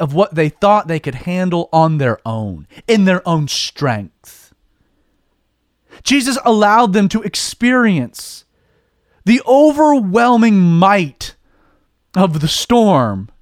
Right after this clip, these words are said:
Again, not to destroy them, not to do them in, not to correct them, but to bring them to a point where they would come to him in their time of need.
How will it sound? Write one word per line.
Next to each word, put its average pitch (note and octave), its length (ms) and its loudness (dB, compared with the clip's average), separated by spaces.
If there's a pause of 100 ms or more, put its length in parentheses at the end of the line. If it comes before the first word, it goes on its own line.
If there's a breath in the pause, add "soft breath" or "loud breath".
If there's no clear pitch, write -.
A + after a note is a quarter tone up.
(360)
Again, B3 400 2 (160 soft breath)
not G#3 420 2
to D4+ 100 0
destroy F#3+ 600 0
them, F#3+ 200 0 (200 loud breath)
not A3+ 360 0
to C#4+ 80 0
do A3 280 2
them A#3+ 180 2
in, D3 380 -2 (120)
not A#3+ 260 -2
to D#4+ 60 0
correct D#4+ 460 -2
them, A#2 320 -2 (2750)
but G#3+ 140 -2
to A3+ 140 0
bring B3+ 420 0
them D4 200 2
to A#3 200 0
a F#3+ 80 -6
point G#3 720 -2 (1500)
where F#3 100 -4
they A3+ 100 2
would A3 140 0
come G#3 200 0
to G3 80 2
him C#3 480 0 (1700)
in F3+ 120 2
their F3+ 120 2
time D#3 460 -4
of A2+ 180 -10
need. F#2 460 -10